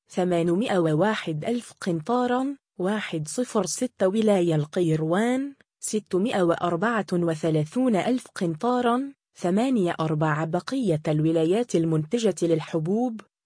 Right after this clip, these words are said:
ألف وخمسمائة وثمانية مليون قنطارًا،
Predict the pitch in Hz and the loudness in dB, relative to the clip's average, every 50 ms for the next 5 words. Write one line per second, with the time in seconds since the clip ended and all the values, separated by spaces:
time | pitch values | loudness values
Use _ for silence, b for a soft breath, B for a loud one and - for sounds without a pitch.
0 | - 247 285 277 - - 208 175 170 165 160 151 - 175 165 156 - - 180 196 | -4 0 0 0 0 -2 -2 0 0 0 0 -2 -2 -4 -4 -4 -2 -2 -2 0
1 | 254 240 208 180 165 160 160 - - 175 170 165 156 151 147 202 233 233 185 156 | 0 0 2 2 2 2 0 0 0 0 0 2 2 2 2 2 2 2 2 2
2 | - 175 175 180 175 165 180 202 170 165 160 156 - 175 175 185 156 - 233 247 | 2 0 2 2 2 2 2 0 0 0 -2 -4 -2 -2 -2 -2 -2 -2 -2 0
3 | 247 247 240 233 247 269 277 | 0 2 2 2 0 0 -4